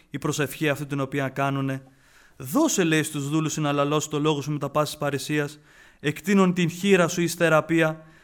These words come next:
και γινωμένων σημείων και τεραστίων δια του ονόματος του Αγίου Παιδός σου Ιησού».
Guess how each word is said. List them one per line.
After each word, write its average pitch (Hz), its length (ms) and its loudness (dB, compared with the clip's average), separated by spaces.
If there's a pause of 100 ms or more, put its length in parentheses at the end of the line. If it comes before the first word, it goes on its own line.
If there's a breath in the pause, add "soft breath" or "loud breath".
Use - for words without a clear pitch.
(140 loud breath)
και 190 120 2
γινωμένων 196 500 6
σημείων 196 640 4
και 175 120 0
τεραστίων 175 560 2
δια 165 180 2
του 165 100 -2
ονόματος 170 420 0
του 165 80 0
Αγίου 156 240 0
Παιδός 156 300 0
σου 160 120 -6
Ιησού». 147 340 -4